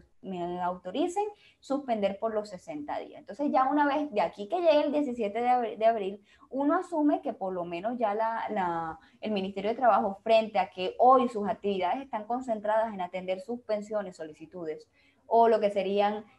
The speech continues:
eh, los mecanismos frente a las terminaciones de contrato de manera masiva, los cierres de las empresas, eh, o la, la investigación,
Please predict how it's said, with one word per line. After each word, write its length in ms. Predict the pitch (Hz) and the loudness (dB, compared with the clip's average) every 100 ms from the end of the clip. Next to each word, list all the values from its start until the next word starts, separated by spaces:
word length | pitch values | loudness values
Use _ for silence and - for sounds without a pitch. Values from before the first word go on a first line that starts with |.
| _ | _
eh, 480 | - 196 190 190 185 | -2 0 2 2 0
los 120 | 208 220 | 0 0
mecanismos 640 | 226 220 202 202 233 247 | 0 0 -2 -4 -8 -6
frente 320 | 220 208 208 | -4 -4 -2
a 60 | 185 | -4
las 160 | 190 | -6
terminaciones 500 | 196 185 175 175 180 | -10 -10 -10 -12 -10
de 140 | 196 196 | -10 -8
contrato 720 | 196 202 208 208 202 196 196 | -10 -4 0 2 2 -2 -4
de 100 | 180 | -6
manera 280 | 175 165 165 | -4 -4 -2
masiva, 500 | 175 - 214 196 180 | -4 -4 -2 2 2
los 140 | 175 | 2
cierres 280 | - 175 185 | -6 -8 -6
de 60 | 185 | -4
las 180 | 180 | -2
empresas, 640 | 175 170 208 214 208 180 180 - - - 202 | -4 0 2 4 2 -4 -6 -16 -20 -10 -2
eh, 480 | 196 190 190 185 - | 0 0 -2 -4 2
o 220 | 208 202 | 6 6
la, 440 | 190 185 180 175 | 4 0 0 -2
la 340 | 175 190 202 180 | -2 -2 0 0
investigación, 1000 | 190 180 - 175 175 - 226 240 240 | -2 -8 -8 -8 -8 -4 2 2 2